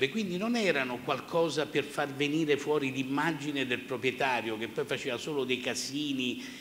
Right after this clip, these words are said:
eh, di ogni genere, rispettando Lorenzo, eh?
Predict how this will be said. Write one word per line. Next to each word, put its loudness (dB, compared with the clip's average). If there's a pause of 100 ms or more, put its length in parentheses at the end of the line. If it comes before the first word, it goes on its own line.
(120)
eh, -4
di -2
ogni 4
genere, 2 (1080)
rispettando -4
Lorenzo, -4
eh? -14